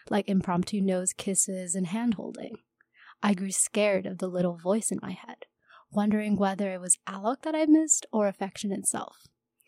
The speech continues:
I felt selfish and ungrateful for wanting more than what this beautiful, loving boy could possibly give me. After tearing myself up with guilt, I mustered up the courage to bring these feelings up to Alok.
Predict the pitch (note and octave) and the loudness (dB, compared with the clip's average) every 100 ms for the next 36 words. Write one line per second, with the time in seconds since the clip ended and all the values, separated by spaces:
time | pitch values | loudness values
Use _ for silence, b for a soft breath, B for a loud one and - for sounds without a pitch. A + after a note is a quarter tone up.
0 | B B B - A3 G3+ F3+ - A3 A3+ | B B B -2 0 0 2 2 4 2
1 | - A3+ A3 - G3+ F#3 F3+ - G#3+ A3 | 2 2 2 2 4 4 2 0 0 0
2 | F#3+ F#3 F3+ G3 F#3 F#3+ F#3 F3 F3 F#3 | -4 -4 -2 -4 -2 -4 -4 -4 -4 -4
3 | G3 F3+ F3 E3 F#3+ - - G3 A3 G#3+ | -2 0 -2 -4 -8 -10 -4 2 2 0
4 | A3 F#3 E3+ F3+ F3+ F3+ F3 - F#3 F#3+ | -6 -6 -4 -4 -4 -4 -6 -4 -2 -2
5 | F#3 - - - _ - G3+ - - G#3 | -4 -10 -16 -18 _ -2 -2 -2 -8 -8
6 | G3 C4 B3 A3+ G#3 _ _ _ _ _ | -2 -4 -4 -12 -14 _ _ _ _ _
7 | - A3 - B3 - G#3+ A#3+ D4 C#4 - | -4 -4 0 -2 -2 0 6 6 6 4
8 | G#3+ G#3 G#3 G3+ - - - - - - | 2 -2 -4 -6 -8 -8 -8 -10 -16 -6
9 | G#3+ G#3 G3+ - B3 A#3 A#3+ - F#3+ F#3 | -2 2 2 4 2 2 -2 -2 -2 -2
10 | F#3+ - G#3 G3+ F#3+ F#3+ F#3+ G#3 G3+ - | -6 -8 -4 -2 -2 -4 -4 -2 -2 0
11 | A3+ G#3 - G#3 F#3 C4 - - - | 0 0 -4 -2 -2 -4 -12 -20 -20